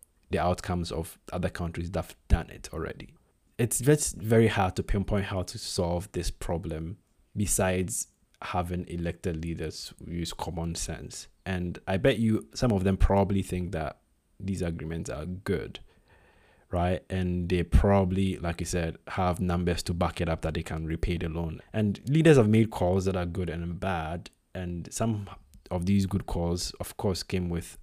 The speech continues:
some of these bad calls, of course, came with good intentions, right? But that doesn't always make them right. It is a very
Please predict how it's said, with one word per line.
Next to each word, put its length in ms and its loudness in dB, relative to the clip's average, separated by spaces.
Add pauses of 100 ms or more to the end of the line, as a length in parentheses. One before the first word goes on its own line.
some 160 4
of 80 4
these 140 6
bad 280 2
calls, 220 -2
of 100 -4
course, 240 -2
came 240 2
with 200 -4
good 160 -2
intentions, 800 4 (420)
right? 260 -2
But 140 4
that 100 6
doesn't 240 4
always 320 0
make 220 -4
them 180 -8
right. 320 -4 (380)
It 100 8
is 100 8
a 40 6
very 400 8